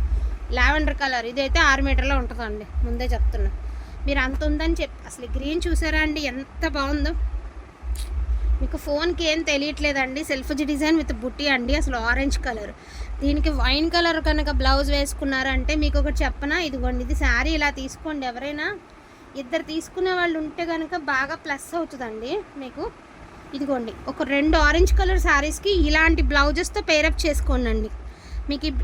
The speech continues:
ఈ డిజైన్కి ఈ బ్లౌజ్కి వచ్చే డిజైన్ మ్యాచ్ అయిపోతుందండి, mostly మ్యాచ్ అయిపోతుంది.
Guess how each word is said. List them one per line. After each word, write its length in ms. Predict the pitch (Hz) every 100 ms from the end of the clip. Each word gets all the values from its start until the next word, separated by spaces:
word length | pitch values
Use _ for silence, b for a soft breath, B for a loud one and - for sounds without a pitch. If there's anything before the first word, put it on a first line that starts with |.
| 302
ఈ 40 | 311
డిజైన్కి 500 | 320 330 330 330 392 427 339
ఈ 40 | 277
బ్లౌజ్కి 320 | 294 294 - 330
వచ్చే 140 | 311 277
డిజైన్ 240 | 269 294 320
మ్యాచ్ 240 | 262 262 -
అయిపోతుందండి, 600 | 339 294 262 254 226 262 359
mostly 320 | 277 277 - 302
మ్యాచ్ 220 | 262 247 294
అయిపోతుంది. 380 | 277 247 277